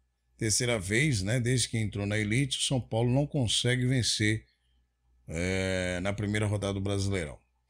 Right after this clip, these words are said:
Lembrando, né, a vocês, o pessoal que informa aí nas redes sociais os resultados errados,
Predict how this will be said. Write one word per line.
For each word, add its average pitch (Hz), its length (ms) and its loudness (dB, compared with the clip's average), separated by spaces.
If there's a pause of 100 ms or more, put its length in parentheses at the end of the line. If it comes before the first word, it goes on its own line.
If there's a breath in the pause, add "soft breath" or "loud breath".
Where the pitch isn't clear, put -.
(360 soft breath)
Lembrando, 185 500 4
né, 131 600 4 (340)
a 101 100 -2
vocês, 127 580 4
o 113 60 -6
pessoal 131 420 2
que 120 120 -2
informa 110 520 0
aí 107 120 0
nas 101 500 -2
redes 104 300 0
sociais 101 540 0
os 101 220 2
resultados 104 680 0
errados, 107 540 -2